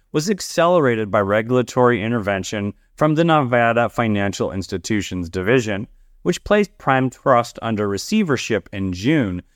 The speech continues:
due to insolvency and breaches of fiduciary duties. A failed acquisition attempt by rival BitGo further destabilized the firm.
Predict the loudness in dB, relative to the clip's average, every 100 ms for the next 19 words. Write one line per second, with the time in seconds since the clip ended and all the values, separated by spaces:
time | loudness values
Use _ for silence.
0 | _ -4 -2 0 0 0 0 2 2 -4
1 | -4 -2 -2 -2 -4 0 0 2 -2 -2
2 | -2 -4 -2 -4 -2 -2 -2 0 2 2
3 | 0 -4 -4 -2 0 -2 -8 -14 -18 _
4 | _ _ -8 -6 -2 0 0 -2 -4 -4
5 | -2 -4 -2 -4 -2 -4 0 0 2 0
6 | -2 -4 -2 -2 0 0 0 -2 -8 _
7 | 0 2 2 0 -4 -2 -2 0 -2 -2
8 | -4 -10 -12 -4 -4 -6